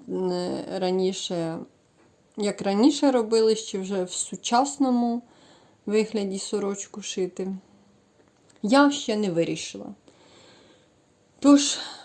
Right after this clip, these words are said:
поки так, мірки зняті, <laughs> взір не вибраний, крій не вибраний, але потрібно дитині щось.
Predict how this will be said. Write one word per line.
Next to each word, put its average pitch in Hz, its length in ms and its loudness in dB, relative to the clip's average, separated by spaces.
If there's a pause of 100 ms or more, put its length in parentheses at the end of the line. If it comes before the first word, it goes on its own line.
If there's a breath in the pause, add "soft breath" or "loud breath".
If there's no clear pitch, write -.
поки 277 280 4
так, 196 420 0
мірки 262 400 6
зняті, 220 640 2 (720 loud breath)
<laughs> - 720 -20
взір 226 420 2
не 202 180 2
вибраний, 302 800 4
крій 214 340 2
не 190 180 2
вибраний, 285 640 2 (720 soft breath)
але 233 580 2 (1300)
потрібно 180 520 0
дитині 170 480 -4
щось. - 380 -14